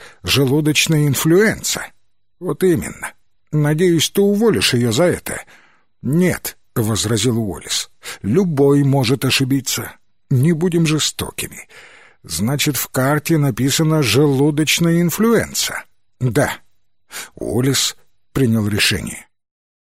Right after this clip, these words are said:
«Давай сделаем вот как. И этим займешься ты.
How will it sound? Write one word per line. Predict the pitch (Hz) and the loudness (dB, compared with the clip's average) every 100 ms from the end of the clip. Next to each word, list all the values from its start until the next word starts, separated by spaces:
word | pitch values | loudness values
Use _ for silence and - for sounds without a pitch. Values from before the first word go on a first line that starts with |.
| _ _ _ _ _ _ _ | _ _ _ _ _ _ _
«Давай | _ - 104 92 147 170 151 | _ -6 -6 -2 0 0 -2
сделаем | 113 95 147 156 143 143 131 95 - - _ _ _ _ - | -4 -2 -2 0 0 0 0 -4 -8 -20 _ _ _ _ -14
вот | 107 151 165 | -8 -6 -6
как. | - - - - - - _ - - - | -4 -6 -4 -8 -10 -16 _ -16 -16 -8
И | - 131 - - | -2 -2 -2 -2
этим | 214 - 92 | -2 -2 -4
займешься | 76 123 175 208 143 - 180 | 0 0 2 2 0 0 -2
ты. | - - - | -4 -10 -12